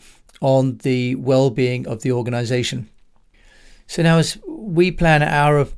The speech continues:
weeks ahead and the public relations, if you think about your active communications index, how much content are you gonna send through how many channels at what frequency? Because without the input,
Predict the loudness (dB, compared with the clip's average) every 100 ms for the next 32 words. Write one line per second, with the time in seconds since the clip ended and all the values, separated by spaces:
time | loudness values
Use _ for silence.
0 | -18 -16 -4 -4 -2 0 2 4 4 4
1 | 0 -4 -2 0 0 0 0 2 0 -2
2 | -6 -8 -12 -20 -20 -10 -6 -2 -2 0
3 | -2 -2 0 0 2 0 -2 -4 -8 -6
4 | -2 -2 -2 0 -2 -2 -4 -2 -2 -2
5 | -4 -6 -12 -16 -20 -20 -20 -20 -16 -6
6 | 0 2 0 -4 -10 0 2 2 0 -4
7 | -6 -14 -10 -6 -4 -2 -2 -2 -2 -2
8 | -2 -6 -12 -6 -4 -4 -6 -6 -2 2
9 | 2 0 0 -2 0 -4 -8 -14 -18 -6
10 | -6 -2 -4 -2 0 0 0 -6 -4 -4
11 | -6 -10 -20 -20 -20 -20 -20 -8 -4 0
12 | 0 2 2 2 0 2 2 4 2 0